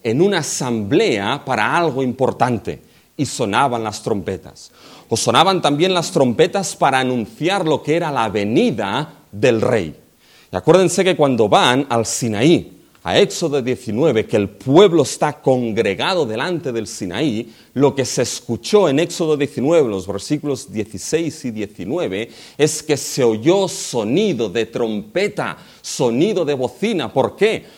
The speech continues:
Porque aquel que descendía sobre el monte Sinaí,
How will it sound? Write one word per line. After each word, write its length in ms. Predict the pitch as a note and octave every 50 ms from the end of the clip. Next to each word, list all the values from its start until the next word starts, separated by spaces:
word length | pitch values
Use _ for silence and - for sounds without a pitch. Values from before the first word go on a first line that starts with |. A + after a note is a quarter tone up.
| - _ _
Porque 400 | - D3+ D#3 C#3 C3 A#2+ - D3+
aquel 540 | B2+ A2+ A2 - - F#3+ A3+ A3+ A3 G#3 A3
que 140 | - F#3+ E3+
descendía 1000 | C3+ D3 - - - - - C#3+ A#2+ A2+ G#2+ G2 F#2+ A2+ G3 G3+ G3+ G3 F#3+ E3
sobre 440 | C#3 - - - C3 A#2 G#2 G#2 G#2
el 140 | G2 F#2+ F#2
monte 540 | F#2 G2 B2 F3+ G#3 G3 E3+ C#3+ - C3+
Sinaí, 540 | A#2 - - B2+ A#2 G#2 G2+ G#2 G#2 F2 -